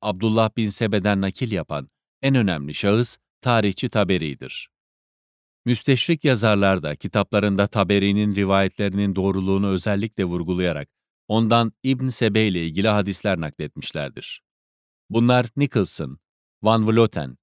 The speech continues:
Julius Wellhausen, Donaldson, Ahmet Emin, Goldziher, Cayetane gibi müsteşriklerdir. Müsteşriklerin yaptığı önemli bir tahrifte meşru olan inanışları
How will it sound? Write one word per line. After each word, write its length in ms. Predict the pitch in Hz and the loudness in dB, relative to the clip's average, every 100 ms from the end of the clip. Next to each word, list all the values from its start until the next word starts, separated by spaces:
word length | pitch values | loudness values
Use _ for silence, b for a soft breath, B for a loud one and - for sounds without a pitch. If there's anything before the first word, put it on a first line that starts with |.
| _ - | _ -2
Julius 420 | 127 143 131 120 | 2 4 2 0
Wellhausen, 800 | 101 101 87 92 80 - 65 62 _ _ _ 117 | 2 2 4 0 0 -4 -8 -12 _ _ _ 0
Donaldson, 600 | 117 85 - - 67 - _ _ - | 2 0 -4 -6 -8 -14 _ _ -2
Ahmet 400 | 107 107 107 101 | 0 2 0 0
Emin, 340 | 87 73 71 _ _ _ | -2 -4 -12 _ _ _
Goldziher, 680 | 117 113 - 131 95 69 - _ _ _ - | 2 2 2 2 2 -2 -10 _ _ _ 0
Cayetane 520 | 120 117 139 139 127 | 2 4 2 2 2
gibi 320 | 107 101 107 | 0 2 2
müsteşriklerdir. 1160 | 101 - 98 87 92 - 85 69 - 53 - - _ _ _ _ _ _ 113 | 2 -2 -2 -2 -6 -4 -4 -4 -8 -14 -16 -18 _ _ _ _ _ _ -2
Müsteşriklerin 800 | 120 - 143 - 139 151 160 | -2 2 2 2 0 0 2
yaptığı 420 | 156 143 - 139 - | 0 -2 0 -2 0
önemli 460 | 107 110 110 120 87 | 0 2 2 0 0
bir 120 | 76 | -4
tahrifte 640 | 95 87 95 95 - 120 - _ _ | 0 0 0 -2 0 -2 -2 _ _
meşru 340 | 101 104 - 117 | 0 0 2 4
olan 320 | 107 95 90 | 4 4 2
inanışları 720 | 90 95 92 - 95 90 107 | 0 0 0 -2 0 2 0